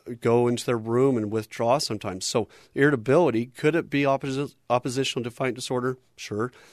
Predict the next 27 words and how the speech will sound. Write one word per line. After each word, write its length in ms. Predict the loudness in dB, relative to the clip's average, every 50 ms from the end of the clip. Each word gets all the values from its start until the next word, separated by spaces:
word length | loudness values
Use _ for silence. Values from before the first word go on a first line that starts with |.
| _ _ _
Could 160 | 0 0 2 2
it 100 | 0 0
be 160 | 0 -2 -2
depression? 600 | -2 -4 -4 -2 -2 -2 -2 -2 -4 -6 -6 -6
Sure. 420 | -6 -8 -8 -6 -4 -2 -2 -4 -4 -8 -18 -20 _ _
But 120 | 0 2
we 180 | 2 2 2 2
have 160 | 2 2 0 -2
to 60 | -4
be 120 | -8 -8
careful 420 | -6 -2 -2 -2 -2 -2 -4 -4 -2
to, 220 | -2 -2 -2 -2 -6 _ _
to 140 | -8 -4 -2 0
not 240 | 0 0 0 -2
just 320 | -4 -6 -6 -6 -6 -6 -2
go 240 | 0 2 2 2 2
into 160 | 0 -2 -2
those 180 | -4 -4 -4
two 180 | -4 -6 -8 -8
channels. 460 | -4 -2 0 0 0 0 -2 -4 -8 -14 -20 -20 -20 -20 _ -2
Irritability, 800 | 2 4 4 4 2 2 4 4 4 4 4 2 0 -4 -10 -14 _ _ -20 _ _ _ -2
um, 360 | 0 2 4 4 2 2 2
not 240 | 2 4 4 4 4
listening, 560 | 4 2 2 2 0 -2 -4 -4 -4 -6 -10 -14 _ _ _ _ _ _ _ _ _ _ _ _ _ _ _ -20 -20 _
yelling, 600 | -8 -2 2 4 4 4 4 2 0 -4 -6 -12 _ _ _ _ _ _ -8
withdrawing, 800 | -6 -6 -6 -6 -8 -4 0 2 2 2 2 0 -2 -4 -10 -14 _ _ _ _ -8
right? 340 | -4 -2 0 0 0 -2